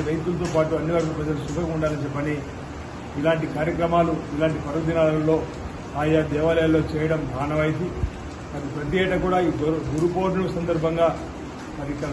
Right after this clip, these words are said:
స్వామివారిని దర్శించుకోవడం, సాయిబాబాను, సాయిబాబా ఆశీస్సులు అందరికీ అందాలని వేడుకోవడం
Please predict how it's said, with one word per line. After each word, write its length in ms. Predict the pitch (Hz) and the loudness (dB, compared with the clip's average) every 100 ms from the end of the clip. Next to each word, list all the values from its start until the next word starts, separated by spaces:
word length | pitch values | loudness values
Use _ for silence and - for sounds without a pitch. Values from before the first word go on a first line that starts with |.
| 131 | 0
స్వామివారిని 500 | 156 170 180 160 151 147 | 2 4 2 2 0 -2
దర్శించుకోవడం, 540 | 139 170 - 175 170 165 | -2 -4 -2 -2 -2 -2
సాయిబాబాను, 500 | 151 156 156 160 156 - - - - - - | -2 0 2 2 -2 -4 -10 -10 -10 -10 -2
సాయిబాబా 400 | 156 165 175 160 156 | 2 4 4 6 4
ఆశీస్సులు 460 | 156 151 175 165 156 143 | 2 -2 -2 0 0 0
అందరికీ 360 | 165 180 185 170 | 0 0 2 0
అందాలని 320 | 156 156 147 147 | 4 4 4 0
వేడుకోవడం 440 | 147 151 151 | 0 0 0